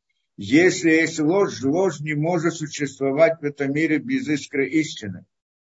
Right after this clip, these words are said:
Почему? Потому что ложь не примется, она, она сама себя аннулирует. Только когда мы там находим какую-то искру истины и на ней строим ложь,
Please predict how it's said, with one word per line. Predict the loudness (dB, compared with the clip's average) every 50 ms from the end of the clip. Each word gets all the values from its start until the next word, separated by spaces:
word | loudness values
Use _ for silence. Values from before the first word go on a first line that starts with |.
| _ _ _
Почему? | -2 -2 -2 0 -2 -2 0 0 -2 -2
Потому | -4 -6 -8
что | -6 -4 -4 -2
ложь | 0 2 0 0 -2 -2
не | -4 -4 -4 -4
примется, | -6 -8 -6 -4 -2 -2 -2 -2 -4 -4 -6 -4 -2 0 0
она, | 0 0 0 0 0 2
она | 0 0 2 2 2
сама | 2 0 -4 -4 -2 -2 -2
себя | -2 -4 -10 -4 0 0 0 0
аннулирует. | 0 -4 -4 -2 0 0 0 0 0 -2 -6 -4
Только | -2 0 0 0 0 -4 -6 -6
когда | -4 -4 -8 -8 -6 -4 -2 -2 0 0
мы | -2 -6 -8
там | -4 -4 -4 -4 -4 -6 -12 -18 _ _ _ _ _ _ _
находим | _ -4 -4 -4 0 4 4 4 4 4 -2 -2
какую-то | -2 -2 -4 -2 0 0 0 0 2 0 2
искру | 2 2 2 0 -2 -6 -2 0 2
истины | 2 2 0 -2 -4 -8 -8 -6 -4 -6
и | -6 -6 -6 -4
на | 0 2 2 2
ней | 2 2 0 2 2 2 2
строим | 2 -2 -4 -4 0 2 2 4 4 2 2 0 0
ложь, | -2 0 2 2 2 2 -2 -8 -14 -18